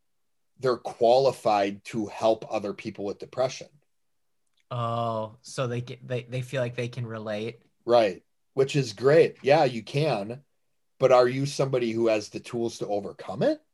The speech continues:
Speaker 1: Are you someone responding to that depression in the right way?
Speaker 2: Yeah.
Speaker 1: Are you, have you succumbed to it and just come to this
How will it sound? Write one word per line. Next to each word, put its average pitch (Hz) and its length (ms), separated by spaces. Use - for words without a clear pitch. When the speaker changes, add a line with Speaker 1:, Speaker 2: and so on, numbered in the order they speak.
Speaker 1:
Are 127 100
you 165 140
someone 151 340
responding 123 880
to 147 180
that 156 200
depression 143 460
in 117 120
the 104 80
right 98 260
way? 135 460
Speaker 2:
Yeah. 123 400
Speaker 1:
Are 135 120
you, 151 680
have 139 180
you 165 100
succumbed 147 580
to 151 180
it 135 200
and 123 220
just 123 400
come 143 340
to 151 120
this 123 340